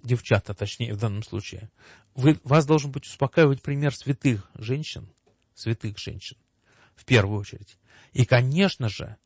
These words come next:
и, конечно же, не просто святых женщин, но и, знаете, а,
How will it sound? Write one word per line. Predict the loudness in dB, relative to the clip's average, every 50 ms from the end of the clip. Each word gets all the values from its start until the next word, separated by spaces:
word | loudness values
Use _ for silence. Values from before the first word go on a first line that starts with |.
| _ _ _ _
и, | -10 -6
конечно | -4 -2 -2 -2 0 -2 -2 -4 -4 -8 -10 -8
же, | -8 -10 -12 -12 -14 -18 _ _ _ _
не | -6 -4
просто | 0 2 4 4 4 4 0 -2 -2
святых | -2 -4 -8 -4 -4 -4 -4 -4
женщин, | -4 -6 -6 -6 -8 -10 -14 -14 -16 -18 _ _ _ _ _ _ _ _ _ _ _ _
но | 0 2 2 4 4 2 2 0 _
и, | -2 2 4 4 4 4 0 -4 _ _ _ _ _ _ _ -8
знаете, | -4 0 2 2 2 2 2 2 0 0 0 -4 -12 _ _ _ _ _ _ _ _ _ _ _ _ _ _ -8 -8 0 4
а, | 6 8 8 8 8 6 6 6 6 4 4